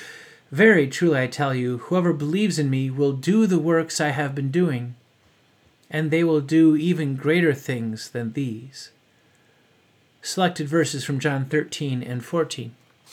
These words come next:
Jesus clearly thinks you're supposed to follow his example. And if these were the only things Jesus had to say on that command Maundy, Thursday,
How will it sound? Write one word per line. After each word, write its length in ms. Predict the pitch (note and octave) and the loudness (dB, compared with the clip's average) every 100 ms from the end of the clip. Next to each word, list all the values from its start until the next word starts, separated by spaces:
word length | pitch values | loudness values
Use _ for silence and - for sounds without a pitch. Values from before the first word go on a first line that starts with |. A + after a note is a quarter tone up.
| - - - - - - - - - _ - | -20 -20 -20 -20 -20 -20 -20 -20 -20 _ 0
Jesus 420 | A3 G#3 F#3+ - | 4 6 4 0
clearly 460 | - A3+ B3 F#3 | -2 2 4 4
thinks 340 | D3+ D#3+ C#3 - | 4 0 0 0
you're 100 | E3 | 0
supposed 480 | - - F#3 F3+ - | 0 -4 -2 -4 -4
to 80 | |
follow 340 | D3 - D3+ D3 | -6 -2 0 0
his 160 | C#3 | 0
example. 600 | B2+ C3 D3 D3+ B2 C3 - _ _ _ _ _ _ _ _ _ _ _ _ _ _ - | -4 -6 -6 -6 -6 -10 -12 _ _ _ _ _ _ _ _ _ _ _ _ _ _ -4
And 140 | F#3 | -2
if 120 | F3+ | -2
these 220 | - A#3 G3+ | 0 0 2
were 80 | |
the 200 | F#3+ E3+ | 2 0
only 300 | - F#3 A3+ | 0 2 4
things 280 | A3 D#3 D3 | 2 0 -2
Jesus 380 | - E3 D#3 C#3+ | 0 0 0 -2
had 200 | E3+ D#3 | 0 0
to 80 | D3 | 0
say 240 | - F#3 | -2 0
on 140 | D#3 C#3+ | 0 0
that 360 | C3+ B2+ - | -2 -4 -10
command 760 | - D3+ C#3 D#3+ D#3+ C3+ C#3 C#3 - | -8 -4 -2 -2 -2 -2 -4 -8 -8
Maundy, 480 | C#3+ C#3+ C3+ B2 A#2+ | -6 -2 -2 -4 -6
Thursday, 640 | - E3+ E3+ C3 A2+ B2 | -2 2 2 0 -6 -8